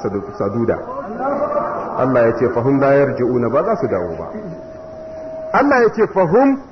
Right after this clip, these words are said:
la yarji'una, ba su dawowa. Saboda haka in nace maka malami in ya ɓata yana da wuya ya gyaru, kar ka yi musu.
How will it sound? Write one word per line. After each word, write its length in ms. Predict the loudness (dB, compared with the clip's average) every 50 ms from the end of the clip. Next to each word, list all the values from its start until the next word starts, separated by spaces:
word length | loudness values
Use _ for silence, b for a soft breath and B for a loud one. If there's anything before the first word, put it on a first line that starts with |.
| -20 -20 -8
la 160 | -4 0 2 4
yarji'una, 520 | 4 4 4 2 0 -2 -2 0 0 2
ba 160 | 4 4 4 4
su 80 | 4 4
dawowa. 600 | 4 6 6 6 6 6 6 4 4 2 0 0 2
Saboda 240 | 4 4 6 6 6
haka 180 | 4 2 2 0 0 2
in 60 | 2
nace 240 | 2 2 2 0 -2
maka 240 | -2 -2 -4 -6 -8
malami 480 | -10 -10 -12 -20 -20 -20 -20 -20 -20 -20
in 320 | -20 _ _ _ _ -18
ya 80 | -18 -12 -8
ɓata 220 | -8 -8 -4 -2 -2
yana 220 | 0 2 2 2
da 100 | 2 2
wuya 280 | 0 0 2 4 4 4
ya 120 | 4 4 2 2
gyaru, 400 | 0 0 0 0 -2 -4 -6 -8 -10 -10 -6
kar 140 | -2 -2 -2 0
ka 80 | 0
yi 80 | -2 0
musu. 280 | 0 -2 -4 -6 -10